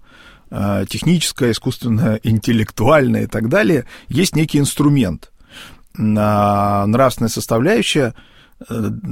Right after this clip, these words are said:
как возникает, э, лишь тогда, когда мы его используем, начинаем использовать, да? То есть, условно говоря, со времен примера с ножом, можно порезать хлеб, можно убить человека, ничего не менялось и меняться не будет.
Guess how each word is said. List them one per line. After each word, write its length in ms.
как 220
возникает, 880
э, 520
лишь 260
тогда, 400
когда 460
мы 220
его 440
используем, 640
начинаем 420
использовать, 540
да? 180
То 80
есть, 140
условно 360
говоря, 340
со 160
времен 440
примера 400
с 120
ножом, 380
можно 320
порезать 360
хлеб, 260
можно 200
убить 240
человека, 460
ничего 580
не 260
менялось 640
и 100
меняться 720
не 280
будет. 760